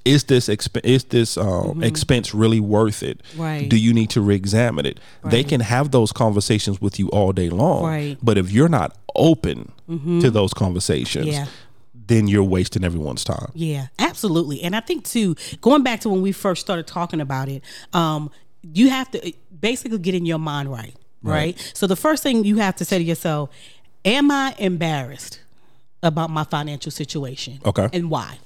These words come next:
Speaker 2: Right?
Speaker 1: Right.
Speaker 2: You have to ask yourself that question. "Am I embarrassed about my financial situation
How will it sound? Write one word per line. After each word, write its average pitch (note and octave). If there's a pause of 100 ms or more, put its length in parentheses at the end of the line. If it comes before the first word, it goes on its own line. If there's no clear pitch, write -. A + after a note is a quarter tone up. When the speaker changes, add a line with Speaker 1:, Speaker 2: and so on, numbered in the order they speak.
(220)
Speaker 2:
Right? D3+
Speaker 1:
Right. D3
Speaker 2:
You F3+
have F#3
to -
ask A3
yourself D#3+
that C#3
question. C#3
"Am G3+
I B3
embarrassed F3+
about D#3+
my D#3+
financial D3
situation C#3